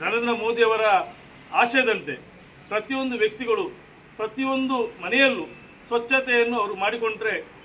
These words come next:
ಸ್ವಚ್ಛತೆ ಕಂಪ್ಲೀ-, ಸಂಪೂರ್ಣವಾಗಿ ನಿರ್ಮೂಲ ಆಗ್ತದೆ. ಆದರೂ ಸುಬ್ರಹ್ಮಣ್ಯ ದೇವಸ್ಥಾನದ ವತಿಯಿಂದ ಮತ್ತು ಸುಬ್ರಹ್ಮಣ್ಯ ದೇವಸ್ಥಾನದ ವತಿ ಮತ್ತು ಗ್ರಾಮ ಪಂಚಾಯತ್ ಸಹಕಾರದೊಂದಿಗೆ ಸ್ವಚ್ಛತೆಯನ್ನು ನಾವು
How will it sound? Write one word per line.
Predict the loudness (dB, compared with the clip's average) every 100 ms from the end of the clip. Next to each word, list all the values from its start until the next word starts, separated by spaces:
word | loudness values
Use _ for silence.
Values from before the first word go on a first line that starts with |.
| -8
ಸ್ವಚ್ಛತೆ | -6 -2 -2 -2 -2 -4 -8
ಕಂಪ್ಲೀ-, | -8 -8 -16 -10
ಸಂಪೂರ್ಣವಾಗಿ | -8 -6 -4 0 2 2 2 0
ನಿರ್ಮೂಲ | -6 -6 -2 0
ಆಗ್ತದೆ. | -2 -2 -6 -6 -10 -20 -14 0
ಆದರೂ | 0 2 -2 -4
ಸುಬ್ರಹ್ಮಣ್ಯ | -8 -6 -4 -2 0
ದೇವಸ್ಥಾನದ | 0 0 -2 -4
ವತಿಯಿಂದ | -6 -6 -6 -2 0 0 -6 -14
ಮತ್ತು | -14 -8 -8 -8
ಸುಬ್ರಹ್ಮಣ್ಯ | -10 -6
ದೇವಸ್ಥಾನದ | -4 -4 -6
ವತಿ | -8 -6 -6
ಮತ್ತು | -6 -6
ಗ್ರಾಮ | -4 -4
ಪಂಚಾಯತ್ | -4 -8 -6 -6 -6 -6
ಸಹಕಾರದೊಂದಿಗೆ | -2 -2 0 0 0 -4 -2 2 2 0 -14 -16 -8
ಸ್ವಚ್ಛತೆಯನ್ನು | -6 -4 -2 0 0 -2
ನಾವು | -4 -4